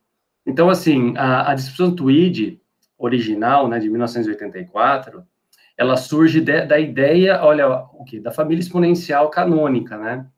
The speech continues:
Em que a, o, o valor esperado da variável aleatória é a média mi, né? Que é aquela função beta linha aplicada no parâmetro canônico. E a função de variância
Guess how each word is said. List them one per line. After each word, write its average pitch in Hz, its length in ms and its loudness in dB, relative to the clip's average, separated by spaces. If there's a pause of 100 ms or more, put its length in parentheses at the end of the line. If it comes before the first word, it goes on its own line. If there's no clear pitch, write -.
(320)
Em 135 160 -4
que 156 420 -2
a, 131 300 0
o, 151 180 -2
o 135 40 -6
valor 151 300 4
esperado 143 680 2
da 120 100 0
variável 120 400 2
aleatória 113 680 -2 (240)
é 135 80 -2
a 123 100 0
média 123 480 0
mi, 127 400 -2 (280)
né? 110 340 -8 (260)
Que - 100 -10
é - 40 -2
aquela 143 240 2
função 135 640 -2
beta 127 360 2
linha 131 400 2
aplicada 127 720 -2
no 131 160 -6
parâmetro 113 480 -2
canônico. 113 720 -6 (640)
E 175 40 0
a 170 60 4
função 185 440 2
de 175 80 2
variância 156 920 0